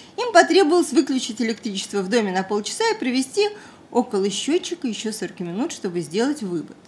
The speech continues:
В данный момент невозможно установить новый счетчик. Мастера подробно объясняли мне, почему,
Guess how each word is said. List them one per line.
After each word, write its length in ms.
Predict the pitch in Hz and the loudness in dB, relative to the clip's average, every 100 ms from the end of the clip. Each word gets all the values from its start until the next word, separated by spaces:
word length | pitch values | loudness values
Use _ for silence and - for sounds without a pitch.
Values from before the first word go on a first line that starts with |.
| - - - | -20 -20 -14
В 100 | 156 | -4
данный 360 | 185 277 381 | 2 2 0
момент 380 | 294 185 156 160 - | -2 -4 -6 -10 -8
невозможно 920 | 196 269 302 320 262 180 160 160 156 | -2 0 2 2 0 -4 -6 -8 -10
установить 540 | 160 165 160 160 160 | -12 -12 -10 -10 -10
новый 240 | 160 156 | -10 -10
счетчик. 440 | 156 - - - - - - - - - - - - - | -10 -10 -12 -14 -20 -20 -20 -20 -20 -20 -20 -20 -20 -4
Мастера 500 | 190 190 247 247 269 | -4 -2 0 4 4
подробно 600 | 226 180 214 302 277 262 | 2 0 0 0 2 0
объясняли 600 | 220 233 - 202 185 208 | 0 -4 -4 0 0 2
мне, 180 | 247 240 | 0 -2
почему, 680 | 254 - 294 320 370 220 | -2 -2 0 2 2 0